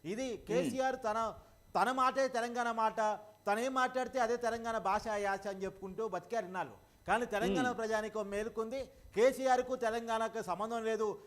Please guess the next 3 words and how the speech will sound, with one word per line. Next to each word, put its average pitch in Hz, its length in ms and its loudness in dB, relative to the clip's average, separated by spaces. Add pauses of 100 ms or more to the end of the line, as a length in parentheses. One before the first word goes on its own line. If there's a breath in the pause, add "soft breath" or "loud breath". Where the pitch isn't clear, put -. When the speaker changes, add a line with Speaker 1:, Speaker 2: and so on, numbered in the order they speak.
(120)
Speaker 1:
తెలంగాణను 262 600 0
మోసపూరితంగా, 240 800 0
కుట్రపూరితంగా 233 840 -2